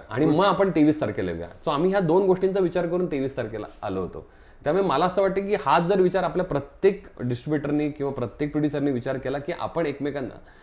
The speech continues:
Speaker 1: सपोर्ट केला तर मराठी इंडस्ट्रीचं व्हिजन बदलेल असं आमचं मत आहे, माझं पर्सनल मत आहे. कारण की दरच, अ, फ्रायडेला रिलीज होणारा मल्याळम सिनेमा हिट का असतो ते का नाही एक दिवशी रिलीज करू शकतात,
Speaker 2: हम्म.
Speaker 1: तेही करतात, पण ते त्यांचे प्रत्येक पॅरामीटर्स बांधत चाललेले आहेत.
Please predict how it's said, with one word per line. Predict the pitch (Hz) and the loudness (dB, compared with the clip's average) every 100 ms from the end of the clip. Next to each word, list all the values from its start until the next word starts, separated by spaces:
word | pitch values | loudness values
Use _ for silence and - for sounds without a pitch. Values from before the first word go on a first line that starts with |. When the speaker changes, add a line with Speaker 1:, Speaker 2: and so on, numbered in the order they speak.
| - - - | -20 -4 2
Speaker 1:
सपोर्ट | - 202 - | 6 6 6
केला | 127 98 98 - | 2 0 -2 -6
तर | 151 | -4
मराठी | 143 139 143 | -2 -2 0
इंडस्ट्रीचं | 156 151 156 185 | 0 0 -2 0
व्हिजन | 147 123 160 175 | 2 4 4 4
बदलेल | 98 87 139 | 2 -2 -6
असं | - - 170 117 | -8 -8 -6 -4
आमचं | 107 120 | -6 -4
मत | 101 85 | -4 -6
आहे, | 85 | -8
माझं | 90 110 131 | -6 -2 0
पर्सनल | 120 - 98 | -2 -4 -6
मत | 90 85 | -6 -8
आहे. | 78 - - - | -12 -16 -18 -6
कारण | 131 | -2
की | 147 | 2
दरच, | 170 127 175 190 - 110 | 4 6 6 4 0 2
अ, | 117 | 2
फ्रायडेला | - 117 120 147 170 | 2 0 2 2 2
रिलीज | 127 131 160 | 2 2 2
होणारा | 156 165 | 2 2
मल्याळम | 165 131 139 170 | 0 2 2 2
सिनेमा | 165 165 180 | 0 0 0
हिट | 156 165 | 0 -2
का | - 165 | 0 0
असतो | - 90 - - - - - - - - | 0 -10 -12 -16 -20 -20 -20 -20 -20 -4
ते | 151 | -2
का | 180 | 2
नाही | 180 156 | 4 4
एक | 123 | 2
दिवशी | 120 120 117 | 0 2 0
रिलीज | 104 101 | 0 -2
करू | 101 92 | -4 -6
शकतात, | 87 95 | -4 -6
Speaker 2:
हम्म. | - | -4
Speaker 1:
तेही | 120 156 | 0 2
करतात, | 170 156 151 | 2 0 -2
पण | - 165 | -2 -2
ते | 165 | 0
त्यांचे | 180 160 156 - 202 - - - - | 0 0 -2 0 0 -2 -14 -20 -4
प्रत्येक | 147 147 - 202 185 | 0 0 4 2 4
पॅरामीटर्स | 156 165 160 175 | 2 2 0 0
बांधत | 135 107 117 | 0 0 -2
चाललेले | - 87 80 | -4 -8 -8
आहेत. | 60 | -10